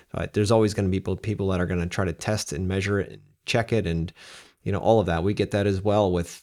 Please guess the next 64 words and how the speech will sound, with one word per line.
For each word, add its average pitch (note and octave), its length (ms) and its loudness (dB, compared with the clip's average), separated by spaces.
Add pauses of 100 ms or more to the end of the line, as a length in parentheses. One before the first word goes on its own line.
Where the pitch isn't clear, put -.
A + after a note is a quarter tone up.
you F#2+ 100 -2
know, F#2 80 -2
our F2 100 -2
sales G2 260 -4
process F#2 600 -4
and F2+ 180 -2
with, F2 280 -8
uh, - 140 -6
design F#2+ 420 -2
and F#2 120 0
all F#2 140 0
that F#2 140 -2
stuff. G#2 200 -4
People G#2+ 220 -6
come G#2 180 -4
in A2 100 0
and G2+ 120 0
we, F2+ 100 0
they G2 200 -2
tell A2 220 0
us G#2+ 160 -2
one A#2 160 0
thing, A2+ 260 0
but F#2+ 140 -2
through C3+ 240 0
our, B2 160 2
through B2 180 -4
our A2+ 100 4
journey G2+ 360 2
that G2 100 0
we G#2+ 120 0
have A2 240 0
together G2+ 500 2
through, G#2 480 2 (420)
uh, F#2 220 0
the F2+ 100 0
design G#2+ 520 2
and F#2 100 4
the F2+ 60 2
budget G#2+ 280 2
study G#2+ 220 0
and G#2 80 2
all G#2 100 2
that F2+ 120 -2
stuff, G#2+ 320 -2
a F2+ 40 -2
lot A2+ 140 2
of D#3+ 60 -4
times A2 220 0
people A2+ 280 -4
change A2 440 0
their B2 120 0
minds. A#2 540 -2 (240)
You G#2+ 100 -4
know, G#2 120 0
that's, A2 240 0
that G#2+ 200 -4
has A2+ 340 -2
to B2 100 -2
be A2+ 200 2
part A#2 340 -2
of G#2+ 120 -2
your G2+ 140 2
functioning, A2 600 0